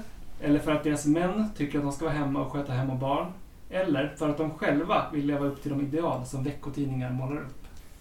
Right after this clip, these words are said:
Så det är ganska höga krav kan man känna på en, eh, kvinnlig medlem i F K. Det är, det, man får ju lite intrycket av att det är upp till henne själv att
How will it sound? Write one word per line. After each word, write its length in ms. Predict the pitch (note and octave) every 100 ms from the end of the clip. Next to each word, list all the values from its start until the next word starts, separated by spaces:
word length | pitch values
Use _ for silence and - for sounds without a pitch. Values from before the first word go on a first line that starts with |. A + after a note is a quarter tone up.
| -
Så 60 | D3+
det 60 |
är 40 | D#3
ganska 600 | F3 F3 - F3+ F3 F3
höga 540 | F3 F3+ F#3+ E3+ E3+
krav 380 | - A3 - C#3+
kan 120 | C#3+
man 140 | C3+ C3
känna 260 | C#3 C3
på 260 | C3+ C#3 C3+
en, 320 | C3 C3 C3 - - - -
eh, 260 | C#3 C3+ C3+
kvinnlig 380 | - C#3+ C3+ D3
medlem 360 | C#3 C3+ C3+
i 40 | D3
F 180 | - -
K. 200 | - C#3+ C#3 -
Det 220 | D#3 D3+
är, 100 | D3 F3+ F3+
det, 80 | E3+ C3
man 180 | D#3+ D#3+
får 240 | E3+ D#3+
ju 60 | D#3
lite 300 | E3+ D#3+ -
intrycket 400 | D3+ F3 D3 D3
av 120 | C#3
att 140 | C3+ -
det 120 | C#3+
är 40 |
upp 200 | D3 -
till 120 | D3 C3
henne 200 | C3 C3
själv 320 | E3 C3+ A#2+ C3
att 260 | - -